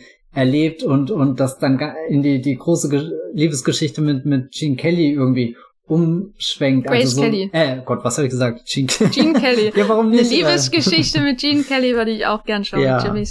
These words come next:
Speaker 2: mit Jay Stu und G K.
Speaker 1: J, J, oh Gott. Wir, wir haben zu viele Namen gerade hier in dem Podcast. Also Grace Kelly und Jay, Jay Stu, J K und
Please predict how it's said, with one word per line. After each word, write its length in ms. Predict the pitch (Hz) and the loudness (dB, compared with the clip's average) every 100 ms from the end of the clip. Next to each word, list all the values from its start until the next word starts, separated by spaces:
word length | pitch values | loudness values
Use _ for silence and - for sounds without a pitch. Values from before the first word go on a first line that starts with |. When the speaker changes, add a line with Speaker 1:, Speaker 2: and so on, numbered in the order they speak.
| - | -4
Speaker 2:
mit 200 | 214 - | -4 0
Jay 180 | 208 254 | 0 0
Stu 440 | - 269 254 240 | -2 0 2 0
und 500 | - 220 214 214 220 | 0 0 0 -2 -4
G 200 | - 254 | -2 -2
K. 340 | 247 254 277 - _ _ - | 0 0 0 -4 _ _ -4
Speaker 1:
J, 360 | 147 - 127 | 0 0 -2
J, 140 | 156 - | -4 -2
oh 220 | 104 104 | -6 -6
Gott. 200 | - 101 - - - - | -8 -8 -14 -20 -18 -2
Wir, 220 | 131 123 | 0 2
wir 100 | 127 | 0
haben 120 | 147 | 0
zu 100 | 151 | -2
viele 560 | 131 139 139 127 127 117 - - | -4 -2 0 2 0 -6 -18 -6
Namen 520 | 127 120 123 120 117 | 0 2 2 2 -2
gerade 240 | - 117 117 | 0 0 0
hier 100 | 123 | 0
in 60 | 117 | 0
dem 80 | 113 | 0
Podcast. 380 | 117 120 107 147 | -2 -2 -2 0
Also 180 | 139 | 0
Grace 240 | 131 139 143 | 2 0 0
Kelly 220 | 156 147 | 0 2
und 240 | 131 117 - - - | 0 -2 -6 -20 -8
Jay, 360 | - 135 131 131 | -2 0 0 -2
Jay 220 | 135 131 | -2 -2
Stu, 460 | 123 - 139 135 - - 175 - _ _ _ | -4 -6 -4 -4 -6 -16 -20 -20 _ _ _
J 520 | - 143 160 160 170 | -4 -2 0 -2 -6
K 420 | - 156 156 165 156 | -4 -2 0 -2 -2
und 380 | 139 143 147 | -4 -4 -8